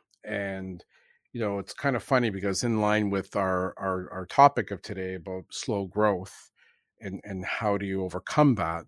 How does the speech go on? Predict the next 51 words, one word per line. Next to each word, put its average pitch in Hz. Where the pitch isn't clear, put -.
we, 151
we 175
did 143
some 123
things 98
that, 95
to 127
kind 110
of 95
help 110
get 104
that, 98
that 95
cycle 98
going 95
during 147
the 98
pandemic. 85
A 139
lot 156
of 170
it 156
was 120
us 127
trying 104
to, 95
or -
I -
shouldn't 143
say -
us, -
a 135
lot 196
of 196
it 165
was 127
me 135
trying 117
to 98
catch -
up -
with 110
a 120
lot 110
of 101
things 101
that 98
I'd 104
been 95
behind 101
on. 80